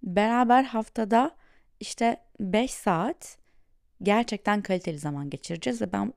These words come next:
o beş saati planlayacağım sadece diye bakıp gerisiyle ilgili kendine baskı yapmayı bırakabilirsin. Tamam, bu hafta beş saati planladım ve bu yeterliydi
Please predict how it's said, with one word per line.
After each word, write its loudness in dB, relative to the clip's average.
o -6
beş 2
saati -6
planlayacağım -6
sadece -10
diye -6
bakıp -10
gerisiyle 0
ilgili -2
kendine -2
baskı -2
yapmayı -2
bırakabilirsin. -6
Tamam, -2
bu 4
hafta 2
beş 0
saati -8
planladım -4
ve -2
bu -2
yeterliydi -4